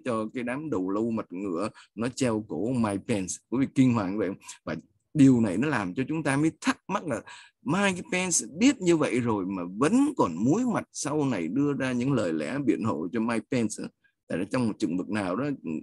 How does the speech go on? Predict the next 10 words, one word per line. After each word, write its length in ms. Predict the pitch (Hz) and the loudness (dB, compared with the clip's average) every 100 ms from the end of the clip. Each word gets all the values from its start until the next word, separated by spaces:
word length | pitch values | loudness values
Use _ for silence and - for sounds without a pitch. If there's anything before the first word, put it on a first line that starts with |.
| - 80 | -8 -8
ờ, 180 | 90 87 - - | -6 -8 -12 -16
nhiều 220 | - 101 82 | -4 -4 0
khi 80 | 170 | -2
chúng 160 | 139 | 0
ta 120 | 143 123 | -2 -2
cũng 180 | 139 | -2
nói 180 | 147 156 | -2 -2
rồi, 160 | 175 90 | -2 -4
giá 340 | 92 123 180 | -2 -2 0
như 240 | 190 139 | 6 6